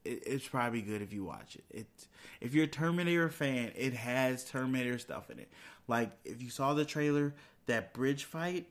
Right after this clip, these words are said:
is really good. The bridge fight is really good. A lot of this new Black Terminator, I don't know, Liquid Black. Let's call him Liquid Black. I, I know I came up with a name from earlier, but I've already forgot the name. <laughs>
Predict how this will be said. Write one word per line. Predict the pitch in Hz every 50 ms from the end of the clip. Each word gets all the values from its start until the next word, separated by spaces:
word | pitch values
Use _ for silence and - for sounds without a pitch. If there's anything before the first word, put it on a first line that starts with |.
| - _ -
is | 117 120 123
really | 123 110 110 120 127 123 117 110
good. | 98 107 107 101 82 52 50 - - - _ _ - - -
The | -
bridge | 110 - - 135 135 131
fight | - - 117 113
is | 110 107
really | 107 110 110 107 107 104
good. | 98 104 104 104 104 101 95 - - - - - - - - - - _ _ _ _ _ - -
A | 127
lot | 131 135 135 135 143 147 156 170 180
of | 180 180 175 170 151 143
this | 147 143 135
new | 139 127 123 127 131 135 139 143 143 143 143 139 135 127 - - _ -
Black | - 123 123 131 135 135 -
Terminator, | - 151 151 151 143 151 151 151 151 147 147 - -
I | -
don't | 110 117 113 107
know, | 104 101 104 - - - - - - - - - - -
Liquid | 120 151 175 175 - 143 110 104
Black. | 104 117 110 104 98 - -
Let's | 127 135 131
call | - - 113 117 120
him | 117 104 107
Liquid | 101 - - 85 - -
Black. | - - - - - _ - - - - - - - _ -
I, | - 113 110 - -
I | 120
know | 131 143 139
I | 131 127
came | - 139 135 131
up | 131 127
with | 127 123
a | 117
name | 120 123 123 120
from | 120 123 117 120
earlier, | 113 120 127 127 123 123 120 120
but | 110 - 104
I've | 110 113 113 113
already | 113 113 113 107 110
forgot | 107 - 101 - - -
the | - -
name. | - - -
<laughs> | 139